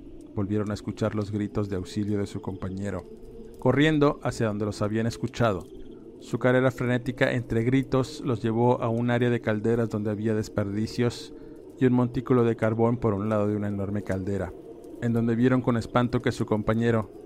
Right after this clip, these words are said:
estaba semienterrado en el carbón. De inmediato lo levantaron para intentar salir de ahí, por un lado de la edificación donde había un taller abandonado lleno de escombros y maleza. Cuando por fin estuvieron lejos del sitio,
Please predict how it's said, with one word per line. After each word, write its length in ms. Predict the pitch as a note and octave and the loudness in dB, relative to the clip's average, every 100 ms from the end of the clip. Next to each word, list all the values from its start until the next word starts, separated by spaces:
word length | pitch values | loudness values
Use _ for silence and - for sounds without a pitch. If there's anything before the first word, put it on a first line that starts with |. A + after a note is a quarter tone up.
| - | -12
estaba 360 | G#2 - G#2 G2+ | -6 0 0 0
semienterrado 720 | - G#2 G2+ G2+ F#2+ G2 G2 | -2 -4 -4 -4 -2 0 0
en 80 | G2+ | -2
el 120 | F#2+ | -4
carbón. 460 | F#2+ F2+ F2+ F2 - - - - - - - | -6 -6 -6 -6 -8 -14 -16 -16 -16 -2 2
De 60 | |
inmediato 600 | C#3+ D3+ D#3 F3 F3+ F#3+ | 4 6 6 6 6 4
lo 140 | F3+ D3 | 6 6
levantaron 600 | C#3 B2+ B2 C#3+ D3 D3 | 8 6 6 6 6 6
para 180 | C#3+ B2 | 4 2
intentar 400 | A#2 A2 A#2+ B2 | 0 0 2 2
salir 340 | C3+ B2 B2 | 2 4 6
de 100 | B2 | 6
ahí, 340 | A#2 G#2+ A2+ C3 - - - - | 4 2 -2 -6 -14 -18 -18 -16
por 100 | - | -8
un 100 | G#2+ | -2
lado 280 | G#2+ A2 A2 | 2 2 4
de 60 | A2 | 2
la 100 | A2 | 2
edificación 680 | G#2 G#2 G2+ G2+ - B2 B2+ | 0 -4 -2 -4 0 0 2
donde 200 | A2+ G2+ | 0 0
había 180 | G#2 | -2
un 60 | G#2+ | -2
taller 340 | G#2 G#2+ A2 | -2 -2 -2
abandonado 640 | A2 G#2+ G2+ G2+ G#2+ G#2+ G#2+ | 0 -2 -2 -2 -2 0 0
lleno 260 | A2 G#2 | -2 -2
de 100 | G#2 | -2
escombros 520 | G2 - A2 G#2+ G#2+ - | -4 -2 0 0 -2 -2
y 80 | |
maleza. 520 | A#2 G2+ A2 G#2+ F#2 D#2+ - - - - - - - | -2 0 -2 -2 -4 -8 -12 -20 -20 -20 -20 -20 -2
Cuando 260 | C3 C3 | 2 4
por 140 | B2 B2+ | 2 4
fin 220 | C#3+ D3+ | 4 4
estuvieron 500 | D3 - C3 C3+ C3+ | 2 2 4 6 6
lejos 280 | C3+ D3 B2+ | 4 4 4
del 160 | B2 | 4
sitio, 500 | A#2+ C3+ C3 A2+ A2+ | 2 0 0 0 -2